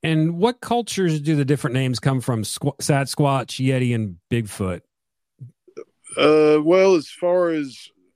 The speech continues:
Speaker 2: I know, like, Bigfoot's more of a term, it seems like, that we have over here on the East Coast. Sasquatch, you, you tend to see it more on the West Coast.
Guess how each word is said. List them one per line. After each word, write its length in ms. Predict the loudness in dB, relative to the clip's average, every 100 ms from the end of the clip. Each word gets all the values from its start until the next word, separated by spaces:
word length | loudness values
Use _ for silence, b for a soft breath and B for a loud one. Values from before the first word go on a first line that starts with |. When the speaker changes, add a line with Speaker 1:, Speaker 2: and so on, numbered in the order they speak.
| -14
Speaker 2:
I 200 | -10 -8
know, 260 | -6 -6 -4
like, 380 | -4 -4 -6 -12 -20 _ _ _ _ _ _ _ -2
Bigfoot's 600 | -2 -2 -2 -2 -2 -8
more 440 | -4 -2 -2 -4 -8
of 160 | -10
a 60 | -12
term, 460 | -12 -10 -8 -8
it 100 | -12
seems 300 | -12 -12 -10
like, 160 | -8 -10
that 120 | -10
we 140 | -10 -6
have 280 | -4 -6 -8 -12
over 240 | -12 -10
here 320 | -10 -8 -8 -10
on 120 | -12
the 100 | -10
East 340 | -4 -4 -4 -8
Coast. 440 | -10 -10 -12 -20 _ _ _ _ _ _ _
Sasquatch, 920 | -6 2 2 2 -2 0 0 -2 -10
you, 280 | -12 -12 -14 _
you 180 | -16 -16 -12
tend 280 | -6 -4 -4
to 60 |
see 280 | -6 -2 2
it 200 | 2 0
more 440 | 0 2 0 -2 _
on 140 | -12 -10
the 80 |
West 380 | -2 2 2 0
Coast. 440 | -6 -6 -6 -10